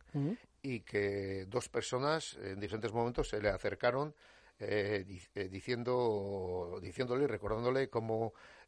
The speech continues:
Speaker 2: eh, se acordaba muchísimo de, de Sijolis y cómo le, cómo les había impactado, ¿no? Eso en Canarias. En Canarias, nada, e-, e-, este sábado. Bueno, ahí,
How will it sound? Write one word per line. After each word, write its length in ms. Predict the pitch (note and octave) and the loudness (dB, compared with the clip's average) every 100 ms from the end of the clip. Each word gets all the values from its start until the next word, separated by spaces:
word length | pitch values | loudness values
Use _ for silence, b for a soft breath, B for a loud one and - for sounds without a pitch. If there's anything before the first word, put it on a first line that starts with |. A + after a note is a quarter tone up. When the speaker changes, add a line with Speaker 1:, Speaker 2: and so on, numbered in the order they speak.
| - | -4
Speaker 2:
eh, 580 | G#2+ A2 A2+ A2 G#2+ F#2+ | -4 -2 -4 -4 -4 -2
se 120 | G#2+ | 0
acordaba 280 | G#2 A#2 A#2+ | 4 4 4
muchísimo 500 | A2+ - A2 A2+ A2+ | 2 -4 -6 0 2
de, 140 | A2+ | 2
de 120 | A2+ | 0
Sijolis 460 | A2 A#2+ C3 C3 A#2 | -4 -2 -4 -4 -6
y 40 | |
cómo 220 | B2 A#2 | -4 -2
le, 300 | A2 G2 F#2+ | 2 0 0
cómo 160 | F#2+ A2 | -4 -4
les 160 | G2+ - | -4 -2
había 180 | A2 | -2
impactado, 480 | A2 G2 F#2 - F#2+ | -4 -6 -10 -10 -10
¿no? 120 | A2 - | -10 -8
Eso 140 | - | -4
en 60 | D3 | -4
Canarias. 540 | G2+ C3+ A#2+ - - - b b - | -2 -4 -6 -12 -18 -20 b b -14
En 100 | F2 | -10
Canarias, 460 | A2 C3 C#3 C3 A#2+ | -4 -2 0 0 -4
nada, 280 | B2 A#2+ F#2 | -6 -6 -6
e-, 20 | F2 F#2 F2+ | -8 -10 -8
e-, 40 | - | -8
este 200 | - C#3 | -6 -6
sábado. 380 | - B2+ - - - B B B B B B B B B | -4 -4 -6 -12 -18 B B B B B B B B B
Bueno, 200 | C#3+ B2+ | 0 0
ahí, 200 | F3+ | 0